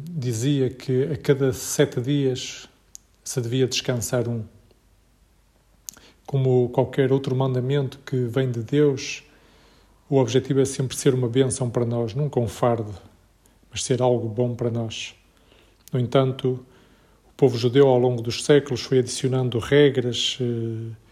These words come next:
e o sábado tornou-se um fardo, um dia pesado de, em que,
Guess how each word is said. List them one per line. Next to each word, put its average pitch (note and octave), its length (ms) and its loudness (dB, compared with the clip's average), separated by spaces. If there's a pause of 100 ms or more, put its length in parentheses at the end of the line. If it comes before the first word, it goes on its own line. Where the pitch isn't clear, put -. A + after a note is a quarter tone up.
(300)
e B2+ 80 -2
o B2 60 2
sábado B2 420 2
tornou-se B2 420 -2
um B2+ 80 -2
fardo, A2 580 0 (240)
um A2+ 540 -8
dia B2+ 340 0 (1120)
pesado A#2+ 600 2
de, A2 600 -8
em A2+ 80 -6
que, A2+ 520 -4